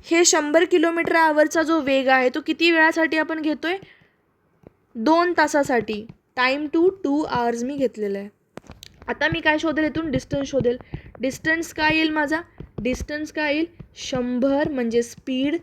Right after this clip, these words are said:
गुणिला टाइम, speed into time, म्हणजे माझ्याकडे आला डिस्टन्स दोनशे किलोमीटर, राईट? हे काय माझा? डी टू.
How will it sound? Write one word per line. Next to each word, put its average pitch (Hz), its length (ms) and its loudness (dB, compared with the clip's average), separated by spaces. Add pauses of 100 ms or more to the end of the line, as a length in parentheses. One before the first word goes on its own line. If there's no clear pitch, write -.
(280)
गुणिला 247 340 2
टाइम, 269 320 -4
speed 262 500 -6
into 254 280 -2 (340)
time, 269 220 -4 (400)
म्हणजे 214 240 0
माझ्याकडे 233 440 0
आला 233 160 0
डिस्टन्स 247 480 -2
दोनशे 240 1120 2 (840)
किलोमीटर, 214 580 -6 (680)
राईट? 254 200 0 (420)
हे 285 80 -2
काय 311 220 0
माझा? 311 260 2
डी 247 180 -4
टू. 226 160 -10